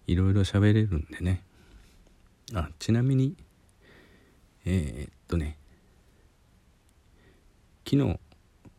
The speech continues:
昨日だな。うん。昨日落ち込んでた夏、夏休みの宿題ね。あれ、結局、先生が気がつきました。うん。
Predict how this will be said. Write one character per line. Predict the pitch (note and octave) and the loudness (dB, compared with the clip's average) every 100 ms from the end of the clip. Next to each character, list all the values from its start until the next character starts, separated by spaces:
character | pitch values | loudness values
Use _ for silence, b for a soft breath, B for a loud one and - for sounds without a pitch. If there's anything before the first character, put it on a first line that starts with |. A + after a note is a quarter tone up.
| - A3 _ _ E2+ | -20 -20 _ _ -2
昨 | A#2 - _ _ _ _ _ _ _ _ _ _ _ - _ _ _ _ | -2 -4 _ _ _ _ _ _ _ _ _ _ _ -20 _ _ _ _
日 | - A#2 F2+ | 0 2 2
だ | D2+ | -2
な。 | F2 - _ _ _ b b b b | -6 -8 _ _ _ b b b b
う | G2 | 0
ん。 | D#2+ - - | 0 -4 -18
昨 | - C#3 | -2 0
日 | |
落 | G#2+ E2+ - | 2 0 -4
ち | |
込 | - | -2
ん | A2+ | -2
で | F2 | -2
た | - D2 E2 - _ - | -4 -6 -8 -16 _ -4
夏、 | F#2+ - C#3 D3+ - | -2 0 -2 -2 0
夏 | G2+ G2+ C3+ | 0 0 -2
休 | - G#2 | -2 -2
み | |
の | D#2 | -2
宿 | - G2 | -2 0
題 | G#2 | 2
ね。 | G#2 D#2+ - B B B B - - | 2 -2 -8 B B B B -18 -4
あ | G2+ | 0
れ、 | G#2+ G#2 F#2+ _ _ _ _ - | 2 2 -2 _ _ _ _ -2
結 | G2 | 0
局、 | A2 C3 A2+ - - - _ _ | 0 0 0 -2 -14 -20 _ _
先 | - C3+ C#3+ | -2 0 2
生 | D3+ A2 | 2 2
が | - - | 0 0
気 | A#2 | 0
が | B2+ | 0
つ | - | 0
き | C3+ | 0
ま | C3+ | 0
し | - | -4
た。 | - _ _ _ C3 | -14 _ _ _ -4
う | |
ん。 | A2+ | -2